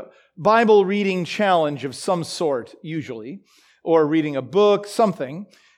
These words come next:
uh, so that we're, uh, sort of moving along together. So I hope that your reading of the book of Isaiah, uh, has been helpful, uh, to you. Hopefully seeing some things for the first time,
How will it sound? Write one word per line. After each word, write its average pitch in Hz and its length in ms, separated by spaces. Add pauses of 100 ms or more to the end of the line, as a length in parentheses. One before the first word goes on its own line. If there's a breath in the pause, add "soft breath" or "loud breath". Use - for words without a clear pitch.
(100)
uh, 170 540
so 240 240
that 233 200
we're, 233 480
uh, 190 400
sort 214 200
of 170 100
moving 247 460
along 190 420
together. 156 360
So 226 120
I 247 80
hope 359 300
that 196 400 (220 loud breath)
your 202 380
reading 220 380
of 175 160
the 165 180
book 185 300
of 220 140
Isaiah, 165 880 (500 soft breath)
uh, 170 360
has 180 520
been 175 300
helpful, 214 600 (520)
uh, 160 640
to 196 140
you. 170 180
Hopefully 214 380
seeing 247 380
some 226 200
things 247 260
for 214 80
the 185 80
first 233 340
time, 226 500